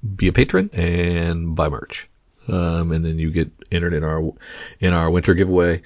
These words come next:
which is fun swag giveaways of,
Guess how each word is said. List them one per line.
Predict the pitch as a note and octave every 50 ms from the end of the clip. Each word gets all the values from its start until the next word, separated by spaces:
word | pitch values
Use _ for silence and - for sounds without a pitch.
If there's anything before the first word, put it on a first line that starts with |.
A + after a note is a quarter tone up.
| - - - - - -
which | F#2+ F#2 D#2+ - F#2
is | F2+ F2 E2+ E2 D#2+ D#2 D2+ - - - -
fun | - - - G2 F2+ F2 E2+ E2+ E2 E2 - - - - - - A#3 - G2+ G2 -
swag | - - - F2+ F2 E2+ E2+ D#2+ D2+ D2
giveaways | D#2 D#2+ D2+ D#2 D2+ D#2 D2+ D2+ D2 D2 C#2+ - - _ _ - - - - - _ _
of, | - - - - - F2+ -